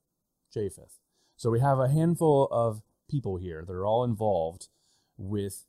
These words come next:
different lineages here. And one of the things that gets really interesting is when we look at the Ashkenazi, well, guess what? It sounds a lot like Ashkenaz, who was a son of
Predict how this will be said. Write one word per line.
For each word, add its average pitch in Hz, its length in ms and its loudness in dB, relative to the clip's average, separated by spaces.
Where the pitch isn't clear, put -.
different 127 520 -8
lineages 113 680 -2
here. 78 340 -18
And 104 200 -6
one 120 120 0
of 131 80 -2
the 131 80 -4
things 131 200 -4
that 110 100 -12
gets 110 180 -8
really 123 280 -4
interesting 95 680 -8
is 101 120 -6
when 107 220 0
we 98 100 -2
look 110 400 -4
at 85 380 -14
the 107 120 -10
Ashkenazi, 87 800 -10
well, 98 100 -16
guess 117 220 -6
what? 123 160 -6
It 92 80 -12
sounds 135 220 -8
a 113 40 -6
lot 120 280 -8
like 90 320 -10
Ashkenaz, 104 1040 -8
who 107 120 -4
was 107 160 -6
a 123 40 -12
son 95 480 -10
of 80 300 -18